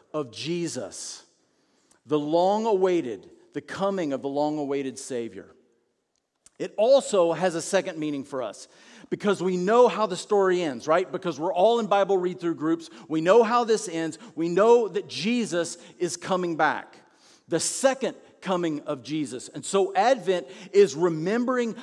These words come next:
the first coming and what Jesus did. It's also an eager expectation of the future coming of Jesus and its significance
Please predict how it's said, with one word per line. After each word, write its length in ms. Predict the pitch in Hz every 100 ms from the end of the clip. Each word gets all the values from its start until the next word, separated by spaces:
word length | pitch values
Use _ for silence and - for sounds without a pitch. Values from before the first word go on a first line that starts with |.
| -
the 100 | -
first 440 | - 254 277 -
coming 420 | - 170 160 160 165
and 200 | 165 156
what 200 | 214 151
Jesus 420 | 185 170 156 -
did. 680 | 113 180 190 139 104 - - - _ _ _ _ _
It's 220 | 160 165
also 540 | - 208 269 247 202 175
an 120 | 180
eager 360 | 202 254 247 233
expectation 1160 | 190 - - 190 - - 220 214 - 156 139 131 - -
of 140 | 160 147
the 80 |
future 440 | 160 - 226 226 196
coming 480 | - 165 147 143 147
of 180 | 139 107
Jesus 560 | 143 160 123 113 - - -
and 160 | 151 165
its 160 | 165
significance 1040 | - 117 131 180 269 220 185 151 131 -